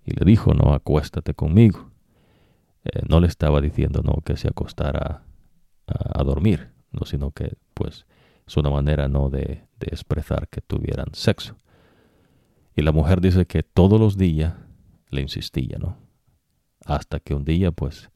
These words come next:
se le tiró encima y el tipo salió corriendo y le, se quedó con, eh, la, ah, con el vestido, ¿no? de, de José.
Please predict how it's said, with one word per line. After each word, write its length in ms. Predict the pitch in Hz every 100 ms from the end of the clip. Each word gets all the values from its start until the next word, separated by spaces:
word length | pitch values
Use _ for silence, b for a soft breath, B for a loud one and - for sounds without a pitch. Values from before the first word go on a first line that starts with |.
| b b b b b b _
se 160 | -
le 140 | 69 73
tiró 200 | 71 80
encima 440 | 80 90 90 92 - _
y 560 | - 71 73 71 69 71
el 120 | 71
tipo 300 | - 92 98
salió 240 | 98 95 90
corriendo 580 | 95 87 82 82 82 - _ _
y 500 | 76 69 69 69 71
le, 340 | 71 73 73 - - _ _ _ _
se 180 | - -
quedó 340 | - 71 78
con, 540 | 78 - 78 76 71 - _ _ _ _ _ _
eh, 580 | 71 71 - - - -
la, 580 | - 73 76 - - - b b b b b b b b _ -
ah, 480 | 85 85 - - 92
con 180 | 87 82
el 100 | 78
vestido, 460 | 78 - 82 76
¿no? 180 | 71 73
de, 340 | 73 - - - -
de 100 | -
José. 460 | - - - -